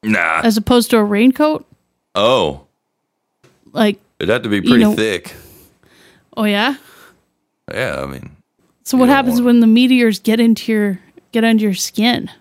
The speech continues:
Speaker 1: <laughs> I think it might be se-, more severe than that.
Speaker 2: <laughs>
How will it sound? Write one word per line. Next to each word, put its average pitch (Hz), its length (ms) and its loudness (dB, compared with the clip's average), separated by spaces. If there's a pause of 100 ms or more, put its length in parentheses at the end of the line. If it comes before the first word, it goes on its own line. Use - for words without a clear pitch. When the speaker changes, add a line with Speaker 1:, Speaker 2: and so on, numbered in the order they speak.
(140)
Speaker 1:
<laughs> - 260 -20
I 151 1400 -8 (1500)
think 165 160 0
it 170 40 0
might 135 160 0
be 127 140 -4
se-, - 180 -10 (100)
more 127 220 2
severe 107 520 -2
than 87 220 -6
that. 78 360 -8 (360)
Speaker 2:
<laughs> 480 160 0